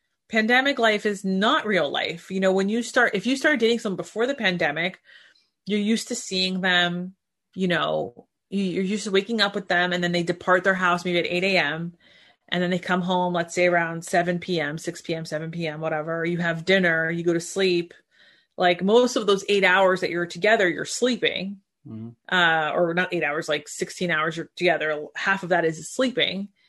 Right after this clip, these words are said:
Speaker 1: And then on the weekends, you're together. And then there's breaks in life where you don't see your partner for many hours in the day. And your life is also not as monotonous as it's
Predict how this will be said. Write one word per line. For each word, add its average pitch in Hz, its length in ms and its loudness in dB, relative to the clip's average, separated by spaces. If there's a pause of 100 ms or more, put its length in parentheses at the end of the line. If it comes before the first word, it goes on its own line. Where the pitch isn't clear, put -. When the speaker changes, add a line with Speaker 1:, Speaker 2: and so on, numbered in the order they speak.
(320)
Speaker 1:
And 190 180 2
then 202 200 4
on 196 80 2
the 202 80 2
weekends, 202 400 4
you're 170 80 0
together. - 400 -2
And 180 180 -2
then 180 320 0
there's 190 220 2
breaks 254 520 2
in 185 140 0
life 208 420 0
where 190 120 2
you 202 100 -2
don't 202 300 -2
see 214 160 -6
your 190 160 2
partner 180 580 -2
for 175 380 0
many 190 280 -2
hours 185 340 0
in 180 60 -2
the 180 100 -2
day. 160 520 0 (240)
And 180 640 0 (160)
your 196 240 0
life 214 220 4
is 214 100 4
also 208 240 2
not 208 180 2
as 185 140 0
monotonous 196 580 0
as 175 240 2
it's - 480 -6